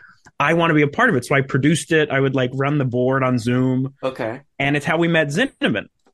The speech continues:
Speaker 1: which is really how I met you, because I invited him to this. I was like, "Dude, this is the most ambitious comedy thing happening on Zoom during the pandemic. It's a two-act show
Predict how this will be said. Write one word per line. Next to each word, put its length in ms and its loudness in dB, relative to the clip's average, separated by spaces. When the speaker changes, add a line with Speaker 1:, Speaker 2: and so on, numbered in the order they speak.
Speaker 1:
which 160 -2
is 100 -2
really 180 4
how 100 2
I 60 4
met 160 2
you, 280 0
because 160 0
I 80 2
invited 320 2
him 80 0
to 60 -2
this. 160 -2
I 40 -2
was 100 -2
like, 120 0
"Dude, 140 0
this 80 0
is 60 -2
the 80 -2
most 180 -2
ambitious 500 0
comedy 360 -2
thing 180 -4
happening 380 -2
on 120 0
Zoom 300 0
during 200 0
the 60 -2
pandemic. 540 -2
It's 140 -2
a 60 -2
two-act 640 2
show 500 2